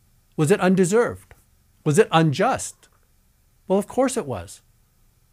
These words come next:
So why did he endure it? Well, I think there were three reasons. First, he endured suffering for the glory of God.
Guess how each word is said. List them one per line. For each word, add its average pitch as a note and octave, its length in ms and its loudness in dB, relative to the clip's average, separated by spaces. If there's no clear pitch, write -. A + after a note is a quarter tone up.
So - 140 -4
why F3 360 0
did A#3+ 180 -2
he D#3 340 -2
endure F#3+ 400 0
it? G2+ 200 -6
Well, F3 100 6
I - 20 2
think C4 200 0
there A#3 100 4
were E3 80 4
three D#3+ 300 0
reasons. A#2 580 -6
First, - 480 -4
he F3 180 2
endured F3 420 4
suffering C#3 720 -4
for E3+ 160 -2
the E3 80 2
glory D3 420 0
of C3+ 140 -6
God. A2 300 -10